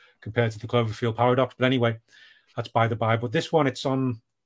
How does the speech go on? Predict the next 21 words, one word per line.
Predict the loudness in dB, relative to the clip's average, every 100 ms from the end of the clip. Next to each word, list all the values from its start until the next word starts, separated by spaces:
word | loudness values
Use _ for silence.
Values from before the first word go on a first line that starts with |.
| -6
I | -4
watched | -2 -2
it |
on | -2 -4 -4
Amazon. | -4 -4 -4 -6 -10 _ -14
Was | -10
it |
Amazon | -8 -8 -10
Prime? | -10 -12 -14 _ _ _ _ _ _ _ _ _ _ _ -14
I | -4
think | -2
it | 0
was, | 2 2
but | 2 -4
it's, | -4 -10 _ -12
it's | -4 0
on | 2
there, | 2 2 2
and | 0 -2
it's | -4
just, | -6 -6 -8